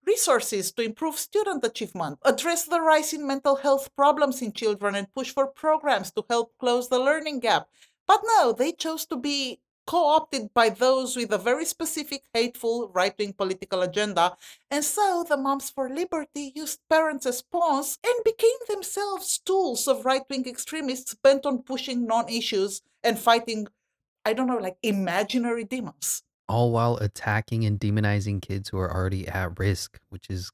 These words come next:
Speaker 2: kinda like the most disgusting part of their actions.
Speaker 1: Exactly. So the moms kept gaining political power, plus there's the money. It's always about the money in the end. These people are not getting poorer, let me tell you <laughs> that much. Millions of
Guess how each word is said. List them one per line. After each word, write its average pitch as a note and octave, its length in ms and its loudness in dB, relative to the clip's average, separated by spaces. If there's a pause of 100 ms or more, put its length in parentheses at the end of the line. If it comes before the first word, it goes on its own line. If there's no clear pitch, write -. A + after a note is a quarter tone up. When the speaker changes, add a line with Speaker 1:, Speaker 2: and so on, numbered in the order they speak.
(100)
Speaker 2:
kinda G#2+ 180 0
like A2 160 2
the - 60 -6
most G2+ 240 0
disgusting F#2+ 640 -4
part F#2 260 -2
of F#2 60 0
their E2+ 160 -2
actions. E2 680 -4 (120)
Speaker 1:
Exactly. C#4 680 2
So D4 340 4
the D4 100 6
moms D#4 380 0
kept A3 300 -4
gaining A#3+ 340 -2
political G#3+ 480 0
power, C#4 560 6
plus C4 320 4 (100)
there's C4 400 0
the G#3 140 2
money. E3+ 600 -2
It's B3 220 2
always B3+ 480 8
about G#3 440 4
the G3+ 100 4
money F3+ 480 0
in F3+ 80 -8
the E3+ 180 0
end. C#3+ 260 -6 (260)
These D4+ 320 0
people A3 520 2
are A3 220 6
not G#3+ 240 2
getting G#3 300 0
poorer, F3 440 2
let G3+ 220 0
me G3+ 80 -4
tell G#3+ 220 2
you A#3+ 100 6
<laughs> G#3 100 8
that G#3 200 4
much. F#3+ 360 -2
Millions D4 560 0
of C4+ 200 0